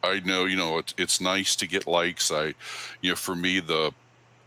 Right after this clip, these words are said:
the magic number's a hundred. If I get a hundred likes on a picture, I'm like, Wow, that went over really great. Um,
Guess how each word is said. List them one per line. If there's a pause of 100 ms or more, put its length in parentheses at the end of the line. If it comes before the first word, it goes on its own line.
the
magic
number's
a
hundred.
If
I
get
a
hundred
likes
on
a
picture,
I'm
like,
Wow,
that
went
over
really
great. (520)
Um,